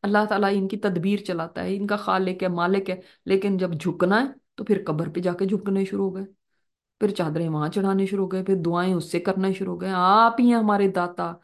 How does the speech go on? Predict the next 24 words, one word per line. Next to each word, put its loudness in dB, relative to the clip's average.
आप 6
ही 4
हैं 2
हमारे 2
मौला, 0
आप 6
ही 2
हैं 0
उन-, 0
आपकी 4
वजह 0
से -4
ये -2
सारा -4
शहर -6
चल -4
रहा -6
है। -12
एक 0
जगह 4
का 0
सुना, 0
अस्तगफिरुल्लाह -2
रब्बी, -2